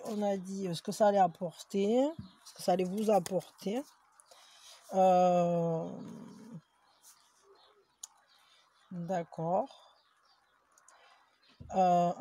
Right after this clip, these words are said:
hum, hum, hum. Et qu'est-ce que, parce que là, c'est plutôt du domaine quand même. Bon, même s'il peut y avoir une part de domaine extérieur, évidemment, puisque votre intérieur se répercute sur le, l'inter-, enfin,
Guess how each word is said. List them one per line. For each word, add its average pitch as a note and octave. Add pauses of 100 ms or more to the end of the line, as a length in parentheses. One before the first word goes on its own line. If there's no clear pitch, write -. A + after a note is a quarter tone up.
(160)
hum, A3
hum, C4+ (340)
hum. B3
Et A3
qu'est-ce -
que, B3+ (1600)
parce -
que B3
là, D4
c'est C4+
plutôt A#3
du C4+
domaine A3+
quand G#3
même. G3+
Bon, G3+
même B3+
s'il B3+
peut G#3+
y G#3+
avoir G3+
une F#3+
part F#3+
de E3+
domaine E3
extérieur, F3+
évidemment, E3
puisque -
votre D#3
intérieur D3+
se -
répercute D#3+
sur D#3+
le, D3
l'inter-, C#3+
enfin, D3